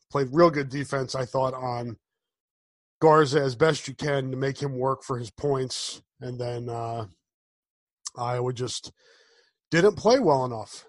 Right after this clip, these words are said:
As simple as that. But this is Rob Howe, and, uh, you can, you can tweet me your answer, fill in the blank of Tom Izzo whines more than blank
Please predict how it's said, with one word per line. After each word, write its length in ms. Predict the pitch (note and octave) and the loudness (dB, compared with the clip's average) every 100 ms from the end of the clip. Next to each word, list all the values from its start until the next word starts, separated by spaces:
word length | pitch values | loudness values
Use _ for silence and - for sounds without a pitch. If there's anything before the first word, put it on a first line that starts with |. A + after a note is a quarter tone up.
| - | -16
As 140 | A#2+ | -10
simple 400 | - E3+ E3 D#3+ | -6 -4 -2 -2
as 140 | D3 C3 | -2 0
that. 280 | C#3+ A#2 - | -2 -2 -8
But 220 | B2 B2 - _ _ _ _ _ _ _ _ _ _ - | -10 -10 -12 _ _ _ _ _ _ _ _ _ _ 4
this 300 | G3+ A#3 - | 4 4 0
is 460 | G3 G3 A3 A3+ G3 - | 4 4 4 -2 -10 0
Rob 320 | D3 D#3 D3 | 6 6 6
Howe, 460 | C3 D#3 D#3 G3 G3+ _ _ | 4 4 4 0 -4 _ _
and, 340 | C3 C3 B2 B2 | -8 -6 -6 -4
uh, 180 | A#2+ A#2 | -2 -2
you 140 | C3+ | -4
can, 240 | - D3 C#3 | -4 -6 -8
you 160 | F3+ F#3+ | -4 -2
can 240 | G#3 G#3 | 0 -2
tweet 480 | D#3 - A#3 C4 C#4 | -2 -4 0 0 0
me 440 | G#3 G#3 G#3 G#3 G3 _ _ _ _ _ | -2 0 0 -2 -8 _ _ _ _ _
your 760 | - C#3+ D3+ D3 C#3 C#3 C3+ A#2 _ _ _ _ | -4 2 6 6 6 6 2 -2 _ _ _ _
answer, 440 | E3+ E3 E3+ - D#3+ | -2 0 0 -2 -4
fill 320 | - F#3+ F#3+ | 0 4 6
in 120 | F#3 F3+ | 6 2
the 60 | |
blank 480 | C#3 B2+ D3+ D3 C3+ | -2 2 4 4 2
of 240 | C3+ A#2 | -2 -2
Tom 300 | - D#3 D3+ | -4 2 2
Izzo 520 | D3+ D3+ C#3 C#3 C#3 C3+ | 2 0 2 2 2 0
whines 520 | C#3 C3+ C#3+ C#3 C#3 | -2 2 2 2 -2
more 220 | A#2+ C3+ C3+ | 0 2 2
than 200 | B2 A#2 | -2 -6
blank 600 | B2 C#3 C3+ B2 - | -2 0 0 -4 -8